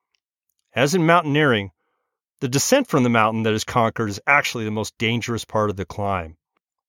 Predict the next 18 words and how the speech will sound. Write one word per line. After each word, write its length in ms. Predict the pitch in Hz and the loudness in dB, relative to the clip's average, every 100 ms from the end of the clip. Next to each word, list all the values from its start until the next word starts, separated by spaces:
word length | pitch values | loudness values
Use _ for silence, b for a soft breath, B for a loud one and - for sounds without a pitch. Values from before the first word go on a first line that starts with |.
| _ _ _ - | _ _ _ 2
Welles 260 | 131 139 | 4 4
found 300 | - 135 127 | 2 4 6
that 160 | 147 156 | 4 2
to 80 | 120 | -2
be 100 | 113 | -4
true 500 | - 117 107 101 90 _ _ _ | -2 -2 0 -2 -8 _ _ _
on 160 | 101 98 | -2 -2
the 80 | 92 | 2
long 280 | 110 127 | 4 4
descent 400 | 127 - 135 117 - | 2 0 2 0 -2
from 140 | 107 | -4
the 60 | 101 | -2
greatest 420 | 110 117 131 - | 0 0 0 0
film 220 | 131 123 | 2 2
of 60 | 113 | 2
the 100 | 113 | 2
era, 380 | 117 101 78 - _ _ | 2 0 -4 -12 _ _
Cain. 440 | - 117 107 82 | -6 -2 -2 -4